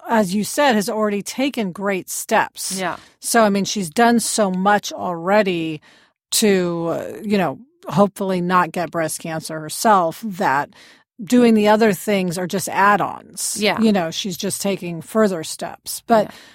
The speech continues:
Speaker 1: agree, you can't just live, I mean, I think as you said, if you live in a place of fear, I mean, why even live?
Speaker 2: Right.
Speaker 1: You know, it's,
Speaker 2: Yeah.
Speaker 1: it's not fun. I mean, I'm a type one diabetic. I could spend a lot of time, you know,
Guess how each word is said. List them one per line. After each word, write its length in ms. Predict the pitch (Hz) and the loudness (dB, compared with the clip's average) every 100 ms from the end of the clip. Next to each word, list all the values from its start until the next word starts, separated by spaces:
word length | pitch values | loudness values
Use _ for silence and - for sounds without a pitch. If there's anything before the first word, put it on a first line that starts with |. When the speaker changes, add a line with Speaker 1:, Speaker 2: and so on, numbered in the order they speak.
| - | -6
Speaker 1:
agree, 360 | 240 220 320 339 | -2 0 2 2
you 100 | 254 | 0
can't 280 | - 294 302 | 2 2 2
just 240 | 294 208 | 0 -2
live, 640 | 202 196 233 233 220 185 - - _ - | -2 2 4 6 4 0 -8 -20 _ 0
I 60 | |
mean, 120 | 220 214 | 4 4
I 60 | |
think 160 | 202 208 | 2 0
as 120 | 175 | -2
you 80 | 180 | -4
said, 240 | - 202 | -4 -4
if 120 | 170 | -4
you 80 | 208 | -6
live 220 | 202 240 254 | 0 2 2
in 80 | |
a 80 | 247 | 0
place 340 | - 214 190 - | 0 -2 -2 -6
of 120 | 165 | -10
fear, 680 | - 254 262 220 185 170 170 - _ - | -8 -4 0 0 0 -2 -8 -14 _ 0
I 100 | 226 | 2
mean, 160 | 226 - | 2 -4
why 360 | 196 208 202 | 0 4 4
even 640 | 196 175 185 175 165 135 | 2 -2 -4 -4 -8 -8
live? 540 | 208 233 160 185 - - - | 0 0 0 -6 -20 -16 -4
Speaker 2:
Right. 200 | 277 254 | 0 2
Speaker 1:
You 120 | 226 | 4
know, 180 | 202 175 | 4 0
it's, 180 | 170 202 | -2 -4
Speaker 2:
Yeah. 120 | 214 | -2
Speaker 1:
it's 120 | - | -2
not 260 | 202 170 - | -4 -4 0
fun. 260 | 214 139 | 0 0
I 80 | 120 | -2
mean, 180 | 208 196 - - - | -2 -2 -4 -20 -2
I'm 260 | 220 226 233 | 2 4 4
a 60 | |
type 300 | 226 220 208 | 2 2 0
one 180 | 214 208 | 0 -2
diabetic. 640 | 196 185 180 185 180 180 175 | 0 0 -2 -2 -2 -2 -4
I 140 | 185 | -4
could 160 | 208 226 | -2 -2
spend 260 | - 226 208 | 0 0 2
a 80 | 190 | 0
lot 360 | 190 202 190 | 2 4 2
of 100 | 185 | 0
time, 440 | 175 190 180 175 175 302 262 | -4 -4 -2 -4 -8 -10 -2
you 100 | 214 | 0
know, 200 | 175 165 | 0 -2